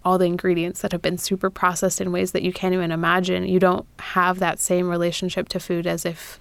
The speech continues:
you were able to grow salad greens and throw a salad together, or you were able to harvest that wheat and make your own pizza. Those are different ways of being in the world. One is highly industrialized.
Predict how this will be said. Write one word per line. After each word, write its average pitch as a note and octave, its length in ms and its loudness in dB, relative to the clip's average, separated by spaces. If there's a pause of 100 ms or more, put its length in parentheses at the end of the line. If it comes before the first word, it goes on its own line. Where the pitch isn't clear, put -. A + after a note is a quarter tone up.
you G3 80 4
were F3 100 6
able E3+ 260 2
to F3 100 -2
grow E3+ 340 2
salad G3+ 340 4
greens F3+ 340 4
and F3+ 100 0
throw F3 180 2
a F3 80 2
salad F#3+ 340 4
together, F3+ 420 0
or F3 220 0
you F3 140 0
were F3 100 0
able E3+ 320 -2
to E3+ 440 -4
harvest F#3 480 0
that E3 180 -2
wheat F#3 300 -2
and F3 120 -4
make E3+ 220 -6
your F3+ 100 -2
own F#3 160 0
pizza. F3+ 380 -4
Those F3+ 200 -2
are F#3 80 4
different F#3 380 0
ways F3+ 240 2
of E3 140 -4
being E3+ 180 -2
in E3+ 80 -2
the E3+ 100 -4
world. D#3+ 240 -2
One E3 200 -4
is E3+ 100 -6
highly F3 360 0
industrialized. F3 1040 0